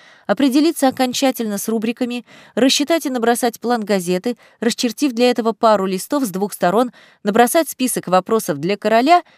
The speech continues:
и убедиться в том, что взвалила на себя почти нереальный груз, когда дверь внезапно распахнулась. Я подпрыгнула от неожиданности и с изумлением взглянула на нарушителя покоя.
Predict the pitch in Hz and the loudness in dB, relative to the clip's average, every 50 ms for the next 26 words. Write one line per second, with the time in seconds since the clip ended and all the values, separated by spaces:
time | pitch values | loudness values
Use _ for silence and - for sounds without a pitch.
0 | _ _ - 233 254 277 226 262 240 302 294 - 294 - - 359 349 330 - 277 | _ _ -2 2 2 2 2 2 0 -2 -2 -4 -4 -4 -4 -4 -4 -2 -4 -4
1 | 262 269 214 208 220 233 247 277 339 349 320 311 294 294 277 - 262 220 262 247 | -4 -2 0 2 4 4 4 4 2 0 0 0 -2 -4 -4 -4 -2 0 0 0
2 | - 180 185 - - - 240 226 208 196 190 180 165 165 160 170 170 180 247 330 | 0 0 -4 -4 -4 -4 -4 -4 -2 -2 -2 -2 -2 -2 -2 -2 -2 -2 0 0
3 | 359 - - 185 170 156 180 175 190 190 277 359 403 403 - _ _ _ - 190 | -2 -2 -4 -4 0 2 2 2 2 2 2 2 2 0 -4 _ _ _ -6 -4
4 | 185 196 196 185 233 269 - 254 226 185 - - 165 - - - 143 139 143 139 | -2 0 2 2 2 2 2 -2 -6 -6 -6 -6 -8 -8 -8 -10 -12 -10 -10 -12
5 | - - _ _ _ _ _ _ _ _ _ _ 190 202 - - 214 - - - | -14 -18 _ _ _ _ _ _ _ _ _ _ -6 -4 -2 -2 -2 -2 -4 -6
6 | 254 220 196 190 190 185 185 180 - - 185 190 190 185 226 277 233 240 220 202 | -4 -4 -2 -2 -2 0 0 0 -2 -2 -4 -4 -4 -2 -2 -2 0 0 -2 -2
7 | 190 - - - 190 - _ _ _ _ _ _ _ 202 196 - 240 220 196 233 | -4 -6 -6 -6 -8 -8 _ _ _ _ _ _ _ -8 -6 -4 -2 -2 0 0
8 | 233 226 233 254 277 269 269 269 269 233 196 185 208 202 196 196 208 233 240 254 | 0 2 2 2 0 0 0 -2 -2 -4 -4 -2 -2 0 0 0 -2 -2 0 -2
9 | 247 240 - - 208 214 208 202 185 185 175 - 202 185 - 196 185 170 - 170 | -2 -4 -4 -4 -2 -2 0 0 0 -2 -2 -4 -6 -6 -4 -4 -4 -4 -4 -4
10 | 170 _ - 156 151 143 139 139 | -4 _ -6 -6 -6 -6 -6 -10